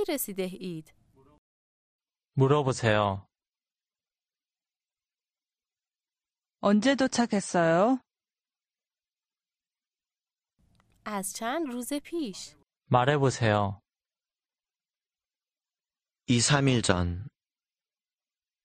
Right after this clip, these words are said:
Speaker 4: 이삼 일 전.
Speaker 1: از کی شما اینجایید؟
Speaker 2: 물어보세요.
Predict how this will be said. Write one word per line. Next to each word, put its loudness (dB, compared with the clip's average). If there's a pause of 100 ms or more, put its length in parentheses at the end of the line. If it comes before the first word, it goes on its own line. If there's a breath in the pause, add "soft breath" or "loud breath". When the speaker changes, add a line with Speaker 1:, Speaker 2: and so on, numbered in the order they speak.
(1120)
Speaker 4:
이삼 2
일 2
전. 0 (1400)
Speaker 1:
از -2
کی -6 (140)
شما -4
اینجایید؟ -6 (1500)
Speaker 2:
물어보세요. 2